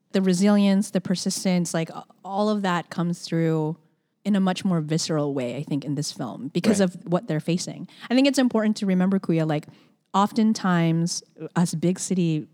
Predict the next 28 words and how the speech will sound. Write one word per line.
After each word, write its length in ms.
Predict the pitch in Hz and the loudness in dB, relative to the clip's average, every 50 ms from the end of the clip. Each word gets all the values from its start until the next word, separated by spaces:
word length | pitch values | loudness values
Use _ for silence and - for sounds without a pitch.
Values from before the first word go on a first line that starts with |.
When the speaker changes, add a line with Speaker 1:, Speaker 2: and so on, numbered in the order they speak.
| _ - | _ -10
Speaker 1:
slickers, 640 | - - 208 196 - 143 123 131 147 175 143 147 | -4 0 0 0 0 0 0 0 0 2 4 4
Speaker 2:
Mm-hmm. 400 | 139 147 180 214 190 - 90 - | 4 4 4 4 4 2 2 4
Speaker 1:
we 120 | 208 226 233 | 4 4 6
might 240 | 233 240 233 214 - | 6 4 2 2 -2
think 400 | - - 208 196 196 185 - - _ - | 0 2 2 2 2 0 -4 -10 _ -6
that, 300 | 180 170 160 151 - 156 | -2 -2 -2 -2 -2 -2
like, 320 | 156 147 151 151 - - _ _ _ _ _ _ _ _ _ _ _ _ _ _ _ _ _ - | -2 -2 -2 -4 -6 -14 _ _ _ _ _ _ _ _ _ _ _ _ _ _ _ _ _ -2
the 80 | - 190 | -2 -2
people 240 | - - 240 220 226 | 2 4 4 6 6
that 140 | 220 190 185 | 4 4 4
leave 220 | 175 185 190 190 | 4 4 4 2
small 240 | - - 180 180 175 | 4 4 4 4 4
towns 520 | 170 - 180 160 165 175 185 185 180 - | 2 2 2 2 4 4 4 2 2 4
leave 380 | 185 202 208 220 233 226 185 - | 4 6 6 6 6 4 4 2
because 300 | 202 185 - 202 175 170 | 2 2 4 2 2 2
they 160 | 185 180 175 | 2 2 4
hate 280 | 175 156 165 214 285 277 | 4 4 4 4 4 4
it, 180 | 175 160 147 - | 4 2 2 2
right? 180 | 170 165 185 | 0 2 2
Like, 140 | 180 175 - | 0 0 -2
'cause 120 | - - 175 | -4 -6 -6
it's 120 | 147 - | -4 -4
too 140 | - - 233 | 0 0 2
small 400 | 214 - 208 190 185 190 190 190 | 2 2 2 4 4 4 4 4
and 120 | 180 160 151 | 4 2 2
they 80 | 156 | 2
wanna, 260 | 160 175 190 190 - 127 | 2 4 4 4 4 2
Speaker 2:
Mm. 120 | 135 | 0